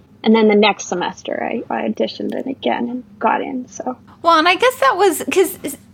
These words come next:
Speaker 2: I was kind of surprised 'cause I know you mentioned, like, you have, like, anxiety,
Speaker 1: Yeah.
Speaker 2: and so it feels like a big step to do the improv,
Speaker 1: Right.
Speaker 2: but I guess you were also studying theater at that point,
Speaker 1: Yeah,
Speaker 2: right?
Speaker 1: yeah.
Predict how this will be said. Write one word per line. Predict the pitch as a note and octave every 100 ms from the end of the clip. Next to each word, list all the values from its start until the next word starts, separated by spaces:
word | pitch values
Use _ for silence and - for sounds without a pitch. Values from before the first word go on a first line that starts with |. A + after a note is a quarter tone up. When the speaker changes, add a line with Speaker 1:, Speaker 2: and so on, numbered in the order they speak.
| - - -
Speaker 2:
I | E4
was | F4 F4
kind | - C5
of | C#5+
surprised | - G#4+ E4 D#4 C#4+ -
'cause | D#4 C4+
I | C4+
know | C4 C4
you | A3+ B3+
mentioned, | B3+ B3+ A#3+ C4 A#3
like, | A3 G#3+
you | A3
have, | G#3 F#3+ _
like, | - F#3 F#3
anxiety, | E3 F#3+ - D4 C4+ A3+ G#3+
Speaker 1:
Yeah. | G3+ A3 G#3 F#3+
Speaker 2:
and | F3+ - - - - - _ _ -
so | - B3+
it | -
feels | - C4+ C4+
like | C#4+
a | C4+
big | A#3 A3+ G3+
step | - - A3+ G#3+ G#3 - -
to | A#3
do | G3 A3 G#3+ G3+ F#3+ - _ _ _
the | G#3 A3 -
improv, | C#4+ D4+ B3 G#3 F#3+ F#3
Speaker 1:
Right. | G3+ F#3+
Speaker 2:
but | F3
I | G#3+
guess | G3+ A#3+
you | C4
were | A#3+
also | A#3+ A#3+
studying | C4+ - A#3 G#3+ F#3+ G3
theater | - C#4 C#4 G3 F3
at | E3+
that | - G#3
point, | - A3 G3+ G3+ A3
Speaker 1:
Yeah, | A#3+ A#3 G#3+
Speaker 2:
right? | G3+ G3+ A#3+
Speaker 1:
yeah. | C4 D#4 C4+ G3+